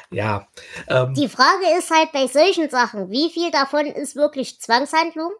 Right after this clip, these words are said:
Speaker 2: und wie viel davon ist einfach Muskelgedächtnis? Ich meine, wir
Speaker 1: Genau.
Speaker 2: haben ja zum Beispiel das Problem, äh,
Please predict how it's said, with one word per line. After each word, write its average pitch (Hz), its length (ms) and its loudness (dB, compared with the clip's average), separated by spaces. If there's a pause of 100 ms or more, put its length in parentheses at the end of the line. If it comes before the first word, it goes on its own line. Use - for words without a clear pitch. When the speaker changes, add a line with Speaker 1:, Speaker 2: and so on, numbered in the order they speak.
(580)
Speaker 2:
und 269 220 4
wie 302 180 0
viel 320 180 -2
davon 302 320 2
ist 311 120 -2
einfach 269 260 -2
Muskelgedächtnis? 180 1080 -4 (380)
Ich - 120 -4
meine, 254 180 4
wir - 60 4
Speaker 1:
Genau. 311 120 6
Speaker 2:
haben 330 180 4
ja 320 160 4
zum 302 120 -4
Beispiel 311 320 0
das 302 220 -2
Problem, 277 380 4 (180)
äh, 262 280 0